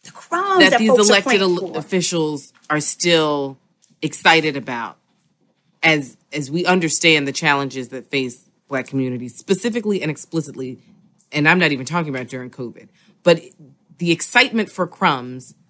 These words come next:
Speaker 2: is disappointing. And I mean, and Harry, before I, I bring you in, you know, it, it's one of those things, Afia, where even this conversation, I feel like, is somewhat of a landmine. Like, we're walking around
Speaker 1: Oh, yeah.
Speaker 2: landmines.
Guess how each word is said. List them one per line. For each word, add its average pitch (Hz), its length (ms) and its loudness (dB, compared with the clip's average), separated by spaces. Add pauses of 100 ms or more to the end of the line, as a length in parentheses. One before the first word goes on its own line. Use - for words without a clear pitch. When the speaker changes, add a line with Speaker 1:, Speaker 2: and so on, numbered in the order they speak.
(540)
Speaker 2:
is 151 220 2
disappointing. 135 760 -8 (360)
And 185 140 4
I 185 120 4
mean, 190 320 0
and 170 540 -4
Harry, 190 200 4
before 175 300 0
I, 160 280 2
I 147 80 -8
bring 160 240 -2
you 156 140 -4
in, 139 280 -4 (420)
you 175 140 2
know, 151 300 0
it, 151 260 -12
it's 175 160 -2
one 226 140 0
of 233 100 2
those 190 200 0
things, 175 340 -4
Afia, 160 340 -4
where 147 480 -6 (380)
even 233 260 4
this 220 160 4
conversation, 135 720 -4
I 135 120 -10
feel 147 260 -6
like, 131 240 -8
is 143 140 -10
somewhat 143 320 -6
of 135 80 -10
a 135 40 -10
landmine. 139 440 -4
Like, 143 160 -4
we're 160 80 2
walking 185 520 2 (280)
around 156 360 4
Speaker 1:
Oh, 143 40 -2
yeah. 131 100 0
Speaker 2:
landmines. 110 340 -12